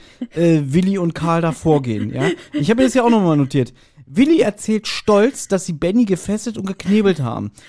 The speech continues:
Und Tim sagt, „Mach den mal los, der läuft schon blau an.“ Da sagt Karl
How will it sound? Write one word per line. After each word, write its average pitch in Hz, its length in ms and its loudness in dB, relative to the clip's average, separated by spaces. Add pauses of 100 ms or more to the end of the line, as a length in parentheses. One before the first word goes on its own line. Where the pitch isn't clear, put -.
Und 170 180 0
Tim 214 180 4
sagt, 147 320 0
„Mach 175 180 2
den 170 180 0
mal 143 160 2
los, 240 420 2
der 165 140 0
läuft 175 280 2
schon 180 180 -4
blau 147 200 0
an.“ 240 320 -2 (200)
Da 175 160 2
sagt 233 260 0
Karl 214 380 0